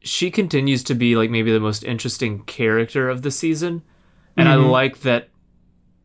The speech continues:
Speaker 1: we're st-, we're starting to really make headway, especially after the episode where she sees, uh,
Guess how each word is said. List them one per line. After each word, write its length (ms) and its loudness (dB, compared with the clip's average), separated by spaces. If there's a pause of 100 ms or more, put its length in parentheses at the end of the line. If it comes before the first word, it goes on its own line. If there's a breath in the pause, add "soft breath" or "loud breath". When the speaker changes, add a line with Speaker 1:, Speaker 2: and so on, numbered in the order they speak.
(400)
Speaker 1:
we're 240 0
st-, 300 -6
we're 260 4
starting 640 0
to 120 -4
really 360 2
make 260 0
headway, 340 0
especially 320 -2
after 140 -4
the 100 0
episode 300 -2
where 140 0
she 260 -2
sees, 380 -2
uh, 280 -4